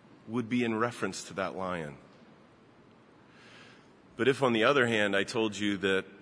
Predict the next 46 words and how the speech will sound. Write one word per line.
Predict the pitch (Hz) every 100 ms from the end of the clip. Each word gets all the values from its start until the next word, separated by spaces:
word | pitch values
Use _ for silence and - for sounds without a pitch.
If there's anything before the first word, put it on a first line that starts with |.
| - - -
five | - 113 101 98
years | 107 117 117
ago | 104 95 95 92
a |
lion | 92 95 98 95
escaped | 90 - 104 98 -
from | - 98
the | 95
Lincoln | 101 98 95
Park | - 95 87
Zoo, | 85 98 95 85 101 110 -
and | 92
as | -
far | 143 139
as | 123 104
we | 107
know, | 104 104 123 123 113 107
he | 107 113
may | 104 104 104 110 107 101 101
be | 101 104 101 101 95
hiding | 95 101 104 110 101 95
somewhere | 87 - 104 101 98 98
in | 92
the |
city, | 85 - 135 117 110
and | 101
it's | 92
been | 139 120
a |
couple | - 123 107
years | 98 110 123 120 107 - - - - - - - -
since | - 113 127
anyone's | 123 113 101 95
seen | - - 143 160
him, | 117 85 90 143 - - - - - - - - - - - - - - - - - - - -
it | 110
would | 110
be | 110
a | 107
lot | 101 110
harder | 110 117 113 95
to |
keep | - 113 -
that | 98
in | 101 92
mind. | 101 123 92 76